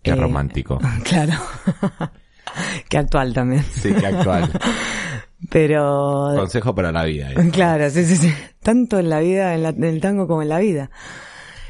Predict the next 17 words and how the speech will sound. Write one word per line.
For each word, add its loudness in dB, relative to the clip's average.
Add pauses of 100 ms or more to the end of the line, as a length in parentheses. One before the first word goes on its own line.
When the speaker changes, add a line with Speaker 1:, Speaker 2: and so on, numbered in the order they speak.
(220)
Speaker 2:
Pero 4
después 2
lo 2
que 2
empezó 2
a 0
pasar 0
es 2
que 0
empezaron 2
a 2
in-, 0
explorar, 0
bueno, 2
¿qué -2
pasa -2
si 0